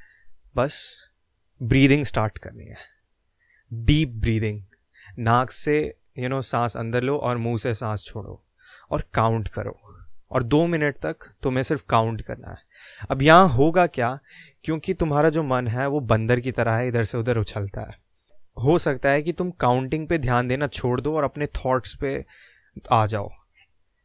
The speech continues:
तो हमें इसी चीज़ को चेंज करना है। जब भी तुम भूल जाओ कि हाँ, कौन से नंबर पे थे,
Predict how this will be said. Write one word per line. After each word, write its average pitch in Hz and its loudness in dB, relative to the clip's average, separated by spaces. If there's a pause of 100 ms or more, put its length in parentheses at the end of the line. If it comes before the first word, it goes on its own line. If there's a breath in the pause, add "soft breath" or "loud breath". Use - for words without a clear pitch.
(220)
तो - 0 (140)
हमें 143 2
इसी 160 0
चीज़ 160 -2
को 185 2
चेंज 127 0
करना - -12
है। - -20 (360 soft breath)
जब 120 0
भी 131 -2
तुम 131 -6
भूल 127 -2
जाओ 123 2
कि 123 -6
हाँ, 120 -2
कौन 127 0
से 131 0
नंबर 117 0
पे 110 -2
थे, 107 -10